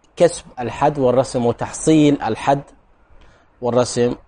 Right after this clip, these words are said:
وتقدم في الدرس السابق قلنا أننا في الجزء الأول نبحث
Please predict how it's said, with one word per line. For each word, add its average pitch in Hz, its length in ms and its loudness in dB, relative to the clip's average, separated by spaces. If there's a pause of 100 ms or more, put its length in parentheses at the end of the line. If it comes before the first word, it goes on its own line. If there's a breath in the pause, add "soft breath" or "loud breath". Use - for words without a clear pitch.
(140)
وتقدم 104 1120 -2
في - 80 -6
الدرس 110 280 -4
السابق 117 560 0 (100)
قلنا 117 480 -2 (340)
أننا 110 320 -2
في 110 100 0
الجزء 110 280 -4
الأول 123 380 2
نبحث 123 480 -4